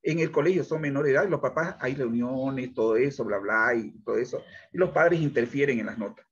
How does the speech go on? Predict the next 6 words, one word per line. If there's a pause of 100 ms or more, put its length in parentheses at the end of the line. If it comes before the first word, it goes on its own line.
(1160)
Por
consiguiente,
sobreprotegen
a
sus
hijos.